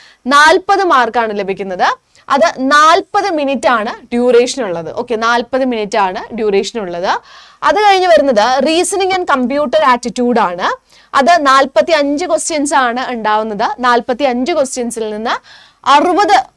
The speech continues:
മാർക്കാണ് വരുന്നത്. ഇതിൽ അറുപത് മിനിറ്റ് ആണ് ഇതിന്റെ ഡ്യൂറേഷൻ ഉള്ളത്. ഇനി ജെ-, ആ, ഡേ-, data analysis and interpretation മുപ്പത്തിയഞ്ച് മാർക്കാണ് വരുന്നത്. അറുപത്,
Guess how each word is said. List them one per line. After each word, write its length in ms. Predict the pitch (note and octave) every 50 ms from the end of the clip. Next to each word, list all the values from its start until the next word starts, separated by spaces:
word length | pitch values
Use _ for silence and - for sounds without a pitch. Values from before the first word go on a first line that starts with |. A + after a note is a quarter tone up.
| - A#3+
മാർക്കാണ് 460 | C#4 B3+ B3+ C4 C4 C#4 A#3+ A3+ A3+ A3 A3
വരുന്നത്. 340 | G#3 G3 G3+ F#3+ F#3+ A#3+ D#4+ - - C4
ഇതിൽ 140 | A3+ D4+ D#4 - - C4 D4
അറുപത് 380 | D4+ F4 F#4 E4+ G#4 D#4+ A#4 G4+ C#4+
മിനിറ്റ് 300 | C#4 B3+ B3+ A3 - C#4 A#3 G3+
ആണ് 160 | F#3+ A3 E4 - C4
ഇതിന്റെ 260 | A3+ A3+ A3 A3+ C4 C4+ - G3 G3+
ഡ്യൂറേഷൻ 460 | G#3+ G#3+ G#3+ G#3+ A3 A3+ - - A#3 A3+
ഉള്ളത്. 260 | F3+ F3 F3 E3+ F3 F3 - _ _ _ _ _ _ _ _ _ _ _ _ - F#4+
ഇനി 140 | G4 G4 G4 D#4+ - _ _ G3 G#3 G#3+
ജെ-, 180 | D#4+ D#4+ D#4+ - C#4+
ആ, 40 | C4+ A3 D4+
ഡേ-, 220 | D#4 E4 E4 D#4+ C4+ B3
data 320 | E4 F4 F4+ - - G#4 G#4 G#4 F#4 F4
analysis 540 | D#4 D#4 D4+ D4 D4 C#4+ D4 D#4+ D4+ C4 - -
and 100 | C#4 C#4 C#4 C4+
interpretation 720 | A#3+ A#3 A#3+ A#3 B3+ A#3+ A#3+ C4 A#3+ A#3+ - - C4+ D#4+ A4+ - - A#3
മുപ്പത്തിയഞ്ച് 720 | C#4+ C#4 - _ F4 E4 - F#4+ G4+ F#4+ F#4+ F#4+ - F#4 C#4 - - B3+
മാർക്കാണ് 440 | B3+ B3 B3 B3+ B3+ B3 A#3 A3+ A3 G#3+
വരുന്നത്. 320 | G#3+ G3 G3+ G3+ G3 A#3+ D#4 A#4 - _ _ _ _ - _ _ _ _ - - C#4
അറുപത്, 400 | D4 D#4+ E4+ F4+ D#4 F4 - -